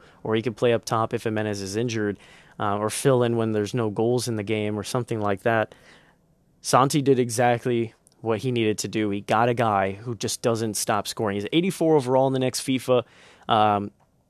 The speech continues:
but the way he's been playing, the involvement in the goals for Wolves in real life, you expect him to get a higher rating if he re-, redoes that, uh,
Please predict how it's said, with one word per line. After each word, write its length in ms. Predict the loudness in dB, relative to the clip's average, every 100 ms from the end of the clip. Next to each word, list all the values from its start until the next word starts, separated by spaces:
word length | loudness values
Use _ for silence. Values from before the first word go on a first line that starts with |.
| _ -4
but 100 | -2
the 80 | 4
way 200 | 4 4
he's 220 | 2 -2
been 160 | -2 -2
playing, 300 | -2 0 0
the 100 | -2
involvement 520 | 0 2 2 0 -4
in 100 | -6
the 80 | -2
goals 420 | 0 0 -2 -6
for 220 | -4 -2
Wolves 340 | 0 0 0
in 100 | -4
real 180 | -2 0
life, 360 | 0 0 -4 -8
you 160 | -4
expect 540 | -2 -2 0 -2 -2 -4
him 140 | -4
to 80 | -4
get 160 | -4 -4
a 60 |
higher 220 | -2 -2
rating 280 | -2 -2 -4
if 100 | -6
he 100 | -8
re-, 240 | -8 -8 -8
redoes 720 | -10 -4 -2 2 2 0 0
that, 300 | 0 0 -6 -20 -20 -20 -20 -8
uh, 240 | -2 0